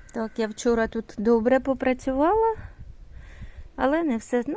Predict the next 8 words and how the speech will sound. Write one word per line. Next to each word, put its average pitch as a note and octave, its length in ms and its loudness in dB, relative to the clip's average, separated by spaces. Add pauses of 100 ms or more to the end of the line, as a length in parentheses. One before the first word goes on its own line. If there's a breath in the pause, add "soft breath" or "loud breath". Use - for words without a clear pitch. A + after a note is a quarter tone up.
(120)
будуть A4+ 340 4
теплі D4+ 380 2
дні, D4 320 4 (280 soft breath)
тоді A#3+ 260 -4
вже B3 220 -2
й A#3 40 2
закінчу G#3+ 640 0
все. G#3 360 -4